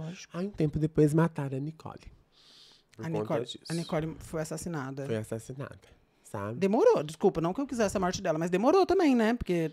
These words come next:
Speaker 1: ela matou um monte de gente, ninguém
Speaker 2: Olha, que eu ouvia comentários, no Três via pelo menos umas dez.
Speaker 1: Que
Speaker 2: Fora os
Speaker 1: horror.
Speaker 2: outros lugares. Tem a Tânia que o povo fala.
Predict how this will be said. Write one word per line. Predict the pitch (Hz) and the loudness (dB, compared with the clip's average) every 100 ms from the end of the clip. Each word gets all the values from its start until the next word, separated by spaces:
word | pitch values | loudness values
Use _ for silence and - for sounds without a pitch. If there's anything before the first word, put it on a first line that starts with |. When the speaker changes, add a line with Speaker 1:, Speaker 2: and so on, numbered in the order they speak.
| - | -2
Speaker 1:
ela | 151 | 0
matou | 180 175 190 | 0 2 4
um | |
monte | 240 | 2
de | 208 | 2
gente, | 220 240 202 | 0 0 -2
ninguém | 185 240 269 214 180 175 - - - _ _ _ - | -2 0 0 0 -4 -10 -16 -20 -20 _ _ _ 4
Speaker 2:
Olha, | 139 131 110 104 95 107 - | 8 8 6 0 -4 -8 -18
que | - 170 185 | -6 -2 2
eu | 190 | 2
ouvia | 180 147 135 131 | 0 -2 -6 -6
comentários, | 131 120 110 110 117 143 131 117 113 | -4 -4 -4 -6 -6 -2 -2 -2 -6
no | 113 160 | -6 -4
Três | 170 135 127 117 | -2 0 0 -2
via | 113 123 139 | -4 0 0
pelo | 143 127 123 | 0 0 2
menos | 135 170 | 2 0
umas | 156 165 160 | 0 0 0
dez. | 113 - - - - - - _ _ | -2 -8 -12 -20 -20 -20 -20 _ _
Speaker 1:
Que | - 247 | -8 2
Speaker 2:
Fora | 127 123 143 | 4 6 4
os | 151 | 4
Speaker 1:
horror. | 143 | 2
Speaker 2:
outros | 180 202 | 2 2
lugares. | 151 151 123 85 92 - - - - _ | 0 2 2 2 -4 -10 -16 -20 -20 _
Tem | 131 151 | 2 4
a | 185 | 2
Tânia | - 151 135 139 | 4 6 6 2
que | 143 | -2
o | |
povo | - 131 160 | -4 -4 -4
fala. | - 104 | -8 -10